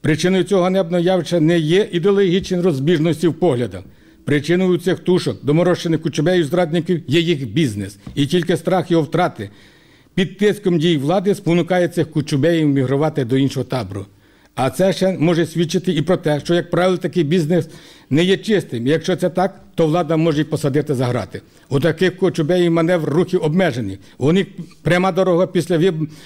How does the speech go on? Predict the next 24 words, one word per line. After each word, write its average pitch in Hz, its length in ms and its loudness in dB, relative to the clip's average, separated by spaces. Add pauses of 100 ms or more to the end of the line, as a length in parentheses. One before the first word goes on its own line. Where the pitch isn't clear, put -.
вибрання 180 360 2
народними 170 400 2
депутатами, 185 600 -2 (100)
міграція 160 500 2
у 156 60 2
бік 143 260 -2
влади 175 420 -2
по-пластунськи. 160 840 -2 (440)
Дякуючи 185 540 0
таким 180 320 -2
тушкам, 180 560 0
президент 185 500 0 (360)
здійснив 170 400 0
свій 165 360 -2 (560)
антиконституційний 180 800 2
захват 165 360 0
влади, 180 280 0
наділивши 165 560 0
себе 151 440 0
відповідним 175 520 2
повноваженням, 147 680 0
змінив 180 360 2
Конституцію 185 640 0
України, 117 400 -4